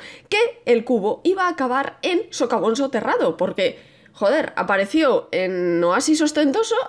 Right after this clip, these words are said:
y se iba desplazando por, como por el caminico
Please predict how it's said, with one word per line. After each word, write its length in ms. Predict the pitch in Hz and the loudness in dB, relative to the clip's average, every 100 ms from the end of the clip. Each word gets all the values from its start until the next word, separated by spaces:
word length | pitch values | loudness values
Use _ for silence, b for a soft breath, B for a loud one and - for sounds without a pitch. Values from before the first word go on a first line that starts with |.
| - | -4
y 140 | 254 | -4
se 140 | 240 208 | -2 0
iba 160 | 208 | 0
desplazando 600 | 233 311 294 302 330 453 453 | 0 0 -2 -2 0 0 0
por, 300 | 339 254 247 B B B B B _ _ | 0 0 -2 B B B B B _ _
como 240 | - 269 277 | 0 2 4
por 140 | 285 | 2
el 100 | 269 | 2
caminico 600 | 277 269 294 349 381 392 | 0 2 2 2 -2 -2